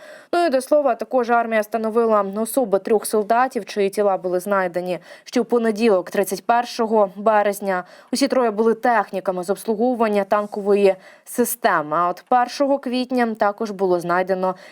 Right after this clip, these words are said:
тіло четвертого солдата. І детальніше, до речі, про це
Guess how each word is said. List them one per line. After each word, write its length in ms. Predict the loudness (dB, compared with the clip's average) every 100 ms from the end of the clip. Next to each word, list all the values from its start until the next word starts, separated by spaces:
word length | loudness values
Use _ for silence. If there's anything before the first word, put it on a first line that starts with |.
| -20 -4
тіло 300 | 2 2 2
четвертого 840 | 0 0 2 2 0 -6 -8 -8
солдата. 760 | -2 0 2 2 2 2 -2
І 100 | -2
детальніше, 680 | -4 -2 -2 -2 -8 -6 -4
до 100 | -2
речі, 300 | -2 -4 -8
про 180 | -8 -6
це 240 | -4 -4